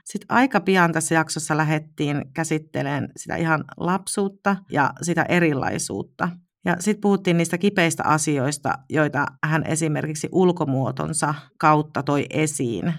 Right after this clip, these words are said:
Elikkä kun hän pukeutui naisen vaatteisiin tai meikkasi, niin siitä tuli erinäisiä ongelmia tietenkin sitten. Ja, ja tääkin haastis ja keskustelu menee kyllä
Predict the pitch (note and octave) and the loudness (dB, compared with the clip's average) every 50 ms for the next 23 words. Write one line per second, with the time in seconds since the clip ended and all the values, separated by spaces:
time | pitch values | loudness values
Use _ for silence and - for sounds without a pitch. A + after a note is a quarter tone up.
0 | - - - - - - - - - - - E3+ E3+ D3+ D3+ D#3 D3 C3 - C#3 | -6 -18 -20 -16 -12 -8 -8 -8 -8 -8 -6 -4 -2 0 0 0 0 -2 -4 -8
1 | - - - E3+ D#3+ - E3+ F3 F3+ F3 B3+ B3 A#3 A3 - - - - - F3+ | -14 -14 -14 -12 -8 -4 -4 -4 -2 0 0 0 0 -2 -4 -8 -10 -4 0 2
2 | F3+ F3+ F3+ F3+ F3 E3+ E3+ E3 E3+ E3+ - E3 E3 D#3+ D#3+ - D#3+ D#3+ D#3+ - | 2 4 4 2 2 2 2 0 0 -2 -4 -2 -2 -2 -2 -2 -4 -4 -2 -2
3 | D#3+ D#3+ D3+ - - _ - - D#3 - C#3+ D3+ - - - E3+ - - - F#2+ | 0 0 0 -2 -6 _ -8 -6 -4 -2 -2 -4 -6 -4 -6 -6 -6 -4 -6 -4
4 | - - - F3 - D#3+ D#3+ D#3+ - - G#2 - - _ - E3+ E3 E3 D#3 - | -2 -2 -2 -2 0 -2 -2 -2 -2 -8 -8 -8 -8 _ -4 -2 0 0 -2 -4
5 | C3 - - E3 E3 D#3+ D3+ D3+ D3+ E3 - - D#3+ - - F3 F3 E3+ E3 D#3+ | -4 -4 -2 0 0 0 0 0 -4 -4 -4 -4 -4 -2 0 2 2 2 0 0
6 | - - - - E3+ - F3+ F3 F3 - F#2 - - E3+ - F3 E3+ F3 - - | -2 -4 -4 -4 -4 -4 -4 -4 -2 -2 -2 -2 -4 -4 -4 -6 -8 -8 -6 -6
7 | - - F3+ - - - - _ _ _ - - - A3+ A#3 A3+ G#3 F3 F3 F#3 | -4 -2 -2 -2 -4 -4 -8 _ _ _ -4 2 2 2 2 4 2 2 4 4
8 | F#3 F#3 F3+ E3+ F3 - E3+ E3 - E3 E3 E3 E3 D#3+ - - - D#3 - - | 4 2 0 -2 -2 -4 -4 -4 -4 -4 -2 0 -2 -2 -2 -4 -8 -10 -6 -4
9 | D3+ D#3 D#3 D#3 D#3 D#3+ D#3 D#3 - E3 D#3 | -4 -2 0 0 0 0 -2 -2 -4 -4 -4